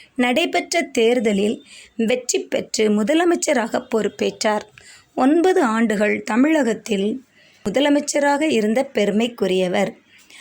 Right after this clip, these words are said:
முதலமைச்சராக இருந்தபோது மக்களுக்கு இவர் செய்த சேவைகள் அளவுக்கரியது. நாட்டில் விவசாயத்தை பெருக்குவதற்காக பல நீர்த்தேக்க திட்டங்களை அமைத்து நீர்வளத்தையும் நிலவளத்தையும் பெருக்கினார்.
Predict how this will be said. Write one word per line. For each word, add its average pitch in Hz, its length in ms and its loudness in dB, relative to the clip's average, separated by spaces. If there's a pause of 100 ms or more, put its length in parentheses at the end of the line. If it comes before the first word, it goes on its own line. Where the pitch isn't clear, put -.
(320)
முதலமைச்சராக 349 800 2
இருந்தபோது 277 640 2
மக்களுக்கு 311 640 0
இவர் 226 240 0 (100)
செய்த 277 380 2
சேவைகள் 208 840 -2
அளவுக்கரியது. 196 920 0 (920)
நாட்டில் 339 520 0
விவசாயத்தை 311 720 0
பெருக்குவதற்காக 226 1000 0
பல 277 300 0
நீர்த்தேக்க 330 720 0
திட்டங்களை 285 640 0
அமைத்து 202 720 0 (440)
நீர்வளத்தையும் 247 960 2
நிலவளத்தையும் 233 840 0
பெருக்கினார். 202 760 -2